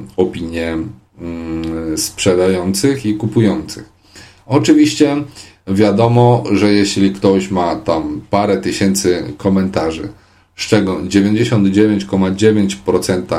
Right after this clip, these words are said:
komentarzy pozytywnych, a powiedzmy trzy czy tam pięć komentarzy negatywnych, to, e, prawda jest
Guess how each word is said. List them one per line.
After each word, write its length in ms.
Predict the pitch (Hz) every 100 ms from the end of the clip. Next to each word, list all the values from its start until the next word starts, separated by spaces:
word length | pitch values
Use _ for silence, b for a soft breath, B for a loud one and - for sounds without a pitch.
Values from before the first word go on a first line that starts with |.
| 82
komentarzy 640 | 90 92 92 92 90 90 82 - 85 -
pozytywnych, 840 | 113 113 107 101 101 87 80 78 -
a 180 | 101 98
powiedzmy 580 | 92 87 80 - 82
trzy 440 | 80 - 104 98 95 B B B -
czy 100 | 101
tam 220 | 82 80
pięć 400 | 110 110 98 -
komentarzy 760 | 95 92 90 92 90 85 76
negatywnych, 1120 | 82 95 98 98 98 95 90 98 135 147 b b b b _ 131
to, 200 | 127 113 85
e, 100 | 92
prawda 500 | 117 127 123 117 107
jest 560 | 98 92 - - -